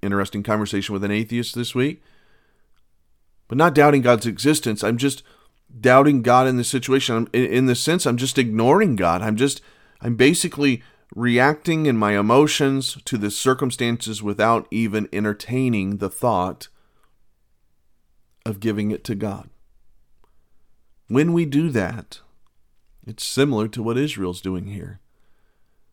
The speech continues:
They looked at the enemies. They said, "Oh, they're too big. The obstacles are too big. We cannot do this." And because of that, they were wandering in the wilderness. Maybe you're wandering in the wilderness in your own heart spiritually,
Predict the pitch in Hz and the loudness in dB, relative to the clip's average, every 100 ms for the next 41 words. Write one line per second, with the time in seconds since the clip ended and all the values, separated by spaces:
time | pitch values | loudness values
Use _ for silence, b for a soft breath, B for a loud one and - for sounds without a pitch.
0 | _ _ - 110 131 143 143 143 131 113 | _ _ -2 2 6 6 4 0 2 0
1 | - - - 151 160 107 101 95 95 104 | -2 -8 -2 2 2 2 -2 -4 -4 -4
2 | 104 - 107 95 - 123 127 113 - 127 | -4 -2 -4 -4 0 2 4 0 -2 -2
3 | 104 139 123 98 107 131 - 113 107 - | 4 4 4 2 4 4 0 -8 -6 -6
4 | 98 - 110 131 127 - b b 95 135 | -8 -6 -2 0 -2 -4 b b -2 0
5 | 160 156 - 135 139 131 120 110 - 90 | 0 -4 -6 -2 0 0 -2 -4 -8 -6
6 | 107 101 92 90 - - - - - _ | -4 -6 -8 -14 -16 -18 -18 -18 -20 _
7 | _ _ _ _ _ _ _ _ _ _ | _ _ _ _ _ _ _ _ _ _
8 | _ - 92 90 92 139 156 107 87 90 | _ -16 -12 -12 -4 0 0 0 -8 -10
9 | - - - _ _ _ _ _ - _ | -12 -18 -20 _ _ _ _ _ -20 _
10 | 85 87 85 92 92 92 92 87 85 85 | -10 -8 -4 -2 -2 -4 -4 -6 -8 -10
11 | 92 90 - - 139 135 117 123 123 117 | -12 -14 -8 0 2 2 4 4 4 4
12 | 120 117 110 101 110 117 113 104 107 101 | 4 2 0 0 2 2 0 -2 -2 -2
13 | 95 104 104 104 101 - - 110 110 101 | 0 -2 -2 -2 -2 -4 -6 -4 -4 -6
14 | - 90 | -6 -6